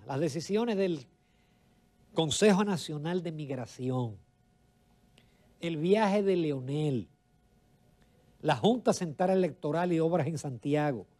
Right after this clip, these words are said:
el aumento mundial en el precio de los combustibles. Y la entrevista de hoy es muy importante.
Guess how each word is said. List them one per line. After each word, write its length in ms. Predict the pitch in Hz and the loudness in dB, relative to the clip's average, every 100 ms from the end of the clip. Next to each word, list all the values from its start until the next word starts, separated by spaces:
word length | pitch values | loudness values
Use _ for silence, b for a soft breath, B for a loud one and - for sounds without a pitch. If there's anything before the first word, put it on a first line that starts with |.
| _ _ _ _ | _ _ _ _
el 180 | - 185 | -2 2
aumento 560 | 170 156 185 262 214 214 | 2 2 -2 -2 0 0
mundial 540 | 190 165 160 190 208 | 0 -4 0 2 2
en 100 | 185 | -2
el 120 | 156 | -6
precio 500 | - 170 196 - 175 | -6 0 0 0 -2
de 80 | 160 | 0
los 100 | 151 - | -2 -4
combustibles. 840 | 147 135 - 123 120 101 90 - b b b b b | -6 -6 -8 -10 -8 -10 -16 -20 b b b b b
Y 60 | 175 | 4
la 80 | |
entrevista 560 | 196 170 202 269 254 269 | 4 6 6 6 6 6
de 80 | 254 | 8
hoy 120 | 254 | 8
es 60 | 190 | 4
muy 280 | 226 262 | 0 -2
importante. 960 | 262 208 190 156 - 143 131 101 - | -2 -2 0 0 0 -4 -4 -6 -18